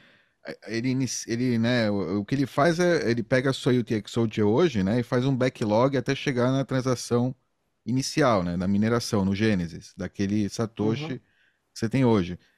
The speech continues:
Speaker 1: Mas se você tem consola-, consolidações ou coin join, por exemplo,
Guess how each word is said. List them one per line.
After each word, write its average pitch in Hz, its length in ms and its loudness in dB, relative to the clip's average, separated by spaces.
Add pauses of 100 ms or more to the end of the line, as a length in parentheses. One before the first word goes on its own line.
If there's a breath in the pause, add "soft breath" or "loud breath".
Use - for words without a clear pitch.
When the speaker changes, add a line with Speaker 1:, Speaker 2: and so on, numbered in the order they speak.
Speaker 1:
Mas 110 180 -2
se 139 80 -2
você 135 240 -2
tem 165 160 -10
consola-, 160 480 -2
consolidações 123 1200 0
ou 98 200 0
coin 123 280 0
join, 101 300 0
por 95 160 -6
exemplo, 90 460 -8